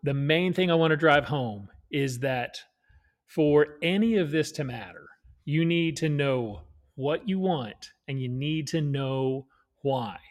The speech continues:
So think through that, write it down, and then you can start evaluating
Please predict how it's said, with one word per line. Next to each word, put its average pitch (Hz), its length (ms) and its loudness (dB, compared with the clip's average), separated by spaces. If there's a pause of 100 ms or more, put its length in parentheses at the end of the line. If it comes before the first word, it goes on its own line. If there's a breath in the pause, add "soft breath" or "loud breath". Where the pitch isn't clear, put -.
So 131 220 -2
think 196 400 -2
through 160 340 2
that, 139 300 0 (440 soft breath)
write 123 420 2
it 196 180 2
down, 135 680 -2 (440 soft breath)
and 147 160 2
then 196 120 4
you 202 100 6
can 190 120 4
start 165 420 4
evaluating 156 840 2